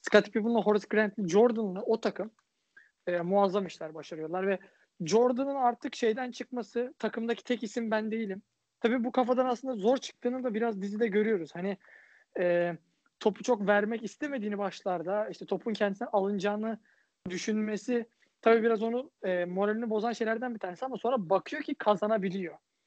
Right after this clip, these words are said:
Ve önemli olan şeyin kendi istatistiklerinden çok kazanmak olduğunu fark ediyor. İşte bunu Paxson'a, e, attığı paslarla da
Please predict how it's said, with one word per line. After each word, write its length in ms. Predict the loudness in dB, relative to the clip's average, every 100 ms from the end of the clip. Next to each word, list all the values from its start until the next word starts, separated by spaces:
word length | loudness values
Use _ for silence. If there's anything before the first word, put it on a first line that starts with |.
| _ _ _ _
Ve 120 | 2 4
önemli 360 | 4 4 2 -2
olan 240 | -2 -4
şeyin 240 | -4 -8
kendi 340 | -4 -2 -2 -4
istatistiklerinden 720 | -6 -10 -10 2 4 4 4
çok 180 | 4 2
kazanmak 480 | 4 4 4 4 2
olduğunu 280 | 2 2 0
fark 280 | -2 -4
ediyor. 280 | -8 -12 -14 -18 _ _ _ _ -20 -20 -20 -20 -20 -6
İşte 380 | -4 2 2 2 0 _ _
bunu 340 | 2 4 2 0
Paxson'a, 600 | -2 -2 -4 -4 -2 -2 -6 _ -4
e, 280 | -2 -2 -4 _
attığı 340 | -2 -2 -4 -6
paslarla 520 | -2 -4 -2 -4 -4
da 260 | -8 -8